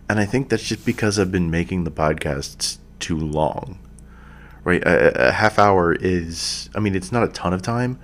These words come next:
but when I'm talking to myself and I'm having to jump from subject to subject,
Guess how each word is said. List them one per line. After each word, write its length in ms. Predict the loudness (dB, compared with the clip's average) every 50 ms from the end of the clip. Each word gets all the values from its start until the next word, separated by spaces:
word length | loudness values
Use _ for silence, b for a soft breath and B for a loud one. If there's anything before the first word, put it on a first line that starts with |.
| B B B B B B B -4
but 300 | -2 -2 -2 -2 -4 -6
when 320 | -4 -4 -2 -2 -4 -4 -4
I'm 300 | -4 -4 -4 -4 -6 -8
talking 580 | -8 0 0 2 2 2 -2 -6 -6 -6 -8 -8
to 200 | -10 -12 -8 -6
myself 880 | -6 -4 -4 -4 -4 -4 -4 -4 -2 -2 0 0 0 0 -2 -6 -12 -20 B B B B B B B B B
and 80 | -6 -6
I'm 80 | -4
having 220 | -2 -2 -2 -2 -4
to 80 | -4
jump 320 | -4 -2 -2 -2 -2 -2 -4
from 180 | -6 -6 -6
subject 400 | -2 0 0 0 0 -2 -4 -4
to 60 | -6 -4
subject, 500 | 0 0 0 2 4 4 4 2 0